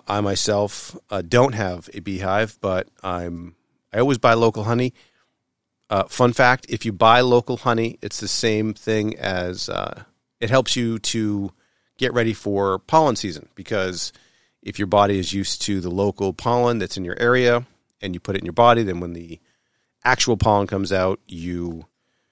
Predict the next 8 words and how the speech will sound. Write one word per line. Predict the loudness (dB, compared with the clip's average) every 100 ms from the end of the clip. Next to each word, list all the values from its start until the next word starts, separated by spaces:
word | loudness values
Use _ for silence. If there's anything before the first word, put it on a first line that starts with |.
| _ _
should | -2 0 2
not | 2 0
get | 0 -2
affected | -2 -4 -4 -12 -10
as | -10 -8
much, | -12 -10 -10 -10 -16 _ _ _ _ _ _ _ _ _ -10 -6
in | 0 0
theory. | -2 -10 -14